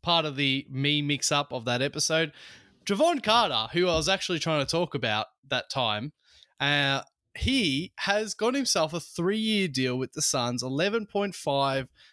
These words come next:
million dollars, um, over that span.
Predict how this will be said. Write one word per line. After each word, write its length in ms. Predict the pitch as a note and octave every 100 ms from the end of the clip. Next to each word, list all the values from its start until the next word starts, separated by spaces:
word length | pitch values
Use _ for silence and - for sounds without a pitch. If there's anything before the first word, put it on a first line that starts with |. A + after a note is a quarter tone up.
| _ C3+
million 540 | C#3+ E3 E3+ E3 D#3
dollars, 680 | C#3+ C#3 C#3 C3 B2+ - - _ B2
um, 460 | A2+ A2+ A2 A2 _ B2
over 240 | C3 B2+
that 200 | A#2+ A2+
span. 600 | - - C3+ C3 A#2+